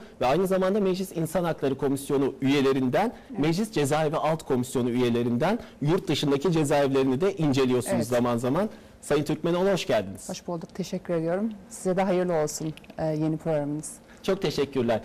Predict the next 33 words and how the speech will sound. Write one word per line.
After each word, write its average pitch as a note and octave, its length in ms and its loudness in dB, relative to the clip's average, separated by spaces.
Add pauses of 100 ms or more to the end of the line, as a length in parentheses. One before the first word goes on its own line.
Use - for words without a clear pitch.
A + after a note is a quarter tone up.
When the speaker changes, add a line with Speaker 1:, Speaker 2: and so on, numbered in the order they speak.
(120)
Speaker 1:
Sayın A3 240 2
Türkmenoğlu, G#3+ 540 2
izledik F#3+ 500 0
biraz D3 240 2
önce D3+ 300 2
Latin F3 260 0
Amerika C3+ 420 2
ziyareti B2+ 480 2
Cumhurbaşkanı'nın. C#3 960 0
Latin G3+ 240 0
Amerika F3+ 400 0
her F3 100 2
zaman B2 340 0
bizim A#2+ 240 -2
için A2 420 -4
ihmal D#3+ 460 0
edilmiş A2 680 -2
ülkelerdir, A2 580 0
Speaker 2:
Evet. G#2 100 0
Speaker 1:
Latin A#2 220 -2
Amerika A2 380 0
ülkeleri. A2+ 540 0 (280)
Ve F#3+ 80 2
oraya G#3+ 260 4
gitmesi C#3 460 -4
de C#3+ 60 2
Amerikan E3+ 500 0
basınında D3 400 0
özellikle C3+ 520 0
geniş G#2+ 380 -2
yer G2+ 240 0
buldu G2 260 -4
Cumhurbaşkanı'nın. G#2 840 -2